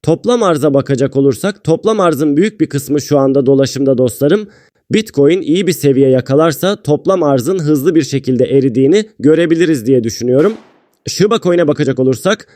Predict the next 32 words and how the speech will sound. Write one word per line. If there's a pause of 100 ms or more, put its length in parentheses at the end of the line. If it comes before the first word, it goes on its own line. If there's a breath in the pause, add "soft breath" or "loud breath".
(100)
kırk
sekiz
elli
dokuz
bandında
şu
anda. (240 loud breath)
Shiba
Coin'de
iyi
bir
yükseliş
yakalamış
şu
an
için. (380 soft breath)
Tabii
ki
bir
direnç
yakalaması
durumunda
daha
da
yükselebilir
Shiba
Coin'in. (180 loud breath)
Şu
an
için
toplam
arzının